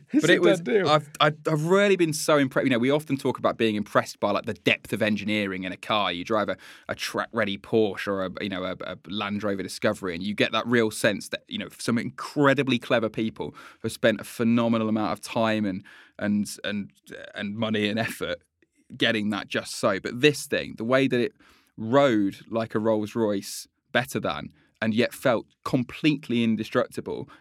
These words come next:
Speaker 1: and yet was efficient enough to do kind of fifteen miles per U S gallon,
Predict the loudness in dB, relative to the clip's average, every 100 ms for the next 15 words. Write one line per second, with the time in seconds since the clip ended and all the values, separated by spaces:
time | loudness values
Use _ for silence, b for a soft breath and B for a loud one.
0 | -2 2 2 4 2 2 -2 -2 0 -2
1 | -2 -4 -4 -6 -2 0 0 -2 -6 -6
2 | -8 -6 -4 -2 -2 -2 -4 -6 -6 -6
3 | -4 -4 -4 -6 -4 -2 -4 -10